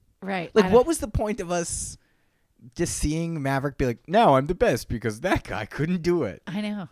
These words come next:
Speaker 2: It
Speaker 1: I
Speaker 2: was
Speaker 1: don't
Speaker 2: like
Speaker 1: know. I never understood that either.
Speaker 2: Yeah, I was like, Okay, so that guy has mental health problems, so we need to point it out to everyone.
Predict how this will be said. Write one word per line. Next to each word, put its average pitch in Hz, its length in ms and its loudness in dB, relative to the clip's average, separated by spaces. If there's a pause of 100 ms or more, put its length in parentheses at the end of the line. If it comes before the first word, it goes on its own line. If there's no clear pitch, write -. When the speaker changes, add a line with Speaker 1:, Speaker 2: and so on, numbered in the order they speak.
(120)
Speaker 2:
It 131 60 -6
Speaker 1:
I - 40 -4
Speaker 2:
was 190 80 -4
Speaker 1:
don't 185 100 -4
Speaker 2:
like 147 200 -2
Speaker 1:
know. - 80 -14
I 196 120 -8
never 220 240 -4
understood 208 480 -8
that 180 180 -6
either. 165 300 -10
Speaker 2:
Yeah, 196 240 -4
I - 20 -2
was 151 120 -6
like, 151 160 -4
Okay, 160 340 -4
so 135 160 -8
that 156 180 -2
guy 147 360 -4 (840)
has 139 340 -6
mental 143 440 -6
health 147 400 -6
problems, 117 440 -4
so 135 100 -6
we 135 100 -8
need 135 80 -10
to 131 60 -12
point 147 340 -4
it 135 100 -4
out 113 220 -4
to - 160 -4
everyone. 120 680 -4